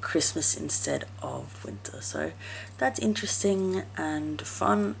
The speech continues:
and it's great to be able to go to the beach on Christmas instead of sitting inside by the fire. Okay, the first books I'm going to be reading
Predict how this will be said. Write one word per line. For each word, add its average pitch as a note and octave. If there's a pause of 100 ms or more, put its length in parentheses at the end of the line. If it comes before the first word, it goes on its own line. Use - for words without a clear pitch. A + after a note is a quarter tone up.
and D3+
it's -
great E3
to -
be E3
able D#3
to -
go D3
to -
the D3+
beach - (180)
on C#3+
Christmas -
instead C#3 (100)
of C3 (460)
sitting B3
inside F3+
by D#3
the D3+
fire. - (1120)
Okay, F#3
the F3
first - (420)
books -
I'm F#3+
going F#3
to -
be F#3+
reading F3+